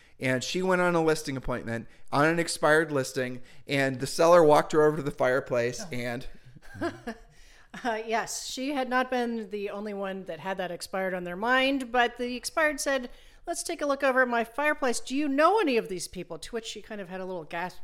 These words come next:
Speaker 2: "What do you mean? We're looking at your fireplace." <laughs> And in the fireplace was a mountain of business cards and passively sent letters, postcards, and that sort of thing. And that expired said, "You were the only one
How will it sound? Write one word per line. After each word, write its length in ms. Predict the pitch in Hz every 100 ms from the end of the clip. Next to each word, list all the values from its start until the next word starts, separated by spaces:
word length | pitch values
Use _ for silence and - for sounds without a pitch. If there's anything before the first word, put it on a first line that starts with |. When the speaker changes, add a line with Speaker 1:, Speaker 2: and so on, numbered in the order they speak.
| 151
Speaker 2:
"What 140 | 139
do 100 | -
you 80 | 170
mean? 320 | 226 277 160
We're 80 | 160
looking 280 | 170 190 185
at 60 |
your 100 | 190 202
fireplace." 640 | - - - - - -
<laughs> 400 | - - - -
And 180 | 214 214
in 140 | 285
the 80 | 339
fireplace 720 | 302 285 277 226 185 190 202
was 260 | 208 202 196 -
a 240 | 202 202
mountain 540 | 190 208 269 330 302
of 400 | 302 226 233 214
business 420 | 294 311 302 285 -
cards 560 | - 247 233 220 226 -
and 380 | 220 202 196 190
passively 720 | - 220 240 - 247 247 226
sent 440 | 214 208 196 185 -
letters, 640 | 196 190 190 190 196 196 - -
postcards, 720 | - 170 - - 170 175 165
and 80 | 170
that 220 | 156 170
sort 180 | - 165
of 80 | 160
thing. 340 | - 302 202 - - - _ -
And 180 | 202 185
that 120 | 180
expired 500 | 180 - 262 254 247
said, 340 | - 226 196 -
"You 280 | 214 294 339
were 200 | 320 294
the 220 | 240 214
only 480 | 220 240 277 269 262
one 480 | 220 226 226 220